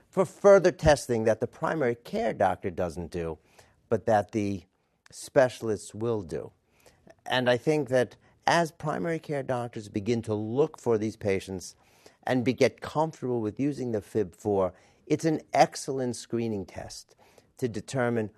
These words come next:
who they can keep and care and give a plan of diet, exercise, and who needs to be sent for further testing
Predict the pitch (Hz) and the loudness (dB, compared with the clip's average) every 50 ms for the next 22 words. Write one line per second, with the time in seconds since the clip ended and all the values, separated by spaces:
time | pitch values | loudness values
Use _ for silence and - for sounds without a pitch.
0 | _ _ _ - - - 202 202 202 196 196 170 156 - 147 147 - - - 143 | _ _ _ -12 -2 -2 0 0 0 0 0 0 0 -2 -6 -8 -8 -6 -4 -2
1 | 135 131 127 - - - _ _ _ _ _ - - 113 123 113 - - - - | -2 -2 -2 -6 -10 -20 _ _ _ _ _ -4 -2 -2 -2 -4 -4 4 6 6
2 | 123 113 117 113 113 117 113 113 _ _ _ _ _ _ - - 95 104 104 98 | 8 10 8 8 8 6 2 0 _ _ _ _ _ _ -8 -6 -4 -4 -4 -4
3 | 95 117 123 107 110 107 104 _ - - - 117 117 117 113 113 113 113 107 _ | -2 -2 0 2 2 2 0 _ -18 -8 -4 -4 -2 -2 -2 -2 -2 -4 -6 _
4 | _ _ _ _ - - 101 101 98 92 90 92 - - _ _ _ _ _ _ | _ _ _ _ -4 0 0 0 0 -2 -6 -16 -20 -20 _ _ _ _ _ _
5 | - 98 92 90 101 107 107 110 107 95 98 104 - - 110 - - 107 92 90 | -2 0 2 2 2 2 0 0 0 -2 -2 -4 -4 -8 -12 -8 -4 -4 -2 -2
6 | 90 92 92 - _ _ _ _ - 107 107 95 123 127 123 113 110 104 - - | -2 -4 -8 -12 _ _ _ _ -14 -12 -10 -6 -6 -6 -4 -4 -6 -8 -10 -10
7 | - 90 87 87 - - 92 90 90 - - 90 85 - - 90 85 80 82 - | -12 -10 -10 -10 -6 -4 -4 -4 -4 -6 -10 -12 -12 -8 -6 -6 -6 -6 -10 -8
8 | - 123 113 110 - - 104 92 | -4 -4 -4 -4 -4 -6 -6 -6